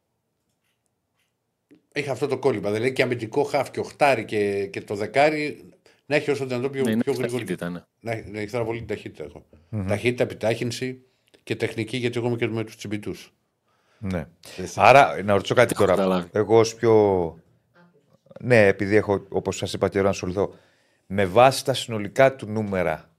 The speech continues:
Speaker 3: τα, τους συνολικούς αριθμούς, ο Αραούχο θεωρείται στην αεκ ο καλύτερος, να το πω έτσι, ή δεν μπορούμε να το πούμε αυτό;
Speaker 2: Όχι, δεν θεωρείται ο καλύτερος, αλλά είναι σε αρκετά υψηλό επίπεδο και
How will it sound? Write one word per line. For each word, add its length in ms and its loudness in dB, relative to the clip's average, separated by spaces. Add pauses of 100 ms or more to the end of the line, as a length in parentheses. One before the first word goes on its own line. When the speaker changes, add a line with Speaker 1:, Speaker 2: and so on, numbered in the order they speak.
(800)
Speaker 3:
τα, 100 -12 (180)
τους 140 -14
συνολικούς 400 -4
αριθμούς, 440 -2
ο 160 2
Αραούχο 720 2 (360)
θεωρείται 460 0
στην 220 -4
αεκ 260 4 (1400)
ο 140 4
καλύτερος, 420 0
να 60 -2
το 100 -4
πω 120 -2
έτσι, 340 -6
ή 80 -4
δεν 120 0
μπορούμε 300 0
να 60 -2
το 100 -8
πούμε 180 -12
αυτό; 340 -14 (580)
Speaker 2:
Όχι, 280 -2
δεν 160 2
θεωρείται 280 0
ο 40 -6
καλύτερος, 360 0
αλλά 120 2
είναι 120 0
σε 140 0
αρκετά 280 -2
υψηλό 260 0
επίπεδο 340 2
και 180 -2